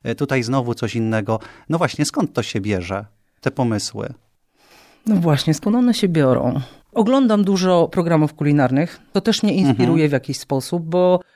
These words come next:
Speaker 2: y, gdzieś coś zobaczę i przerabiam to na swój własny sposób. Czasami inspiruje mnie właśnie mój osobisty <laughs> mąż, y, który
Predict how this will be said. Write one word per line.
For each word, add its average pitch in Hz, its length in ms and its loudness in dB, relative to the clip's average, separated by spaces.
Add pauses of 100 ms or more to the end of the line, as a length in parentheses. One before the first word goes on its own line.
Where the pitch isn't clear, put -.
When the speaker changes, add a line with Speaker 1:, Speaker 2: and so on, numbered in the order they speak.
(160)
Speaker 2:
y, 175 120 2
gdzieś 170 280 0
coś 202 200 0
zobaczę 196 560 0
i - 140 -4
przerabiam 185 420 0
to 175 100 -2
na 160 120 2
swój 170 200 -4
własny 151 380 0
sposób. 160 600 -4 (600)
Czasami 226 400 0
inspiruje 185 440 0
mnie 170 160 2
właśnie 160 300 -2
mój 160 180 0
osobisty 160 600 -4
<laughs> 175 100 4
mąż, 165 400 0
y, 156 260 2
który 175 400 0